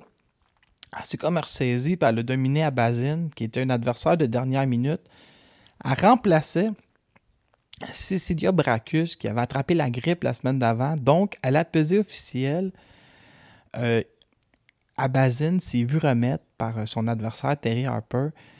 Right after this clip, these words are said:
de la tisane et un peu de miel de gin et d'eau chaude pour protéger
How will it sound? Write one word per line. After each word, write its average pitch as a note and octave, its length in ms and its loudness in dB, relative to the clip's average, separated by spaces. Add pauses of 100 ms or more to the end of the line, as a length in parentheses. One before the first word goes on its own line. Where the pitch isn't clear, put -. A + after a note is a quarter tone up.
(180)
de A#2+ 140 0
la C3 180 2
tisane C3 880 0 (240)
et - 300 -8
un C3 140 -4
peu D#3 260 0
de A#2 100 2
miel C#3 460 2
de A2 120 -2
gin C#3+ 560 -2 (440)
et C#3 100 -2
d'eau B2 160 0
chaude C3+ 520 -4 (640)
pour A#2+ 220 -4
protéger B2+ 1000 -2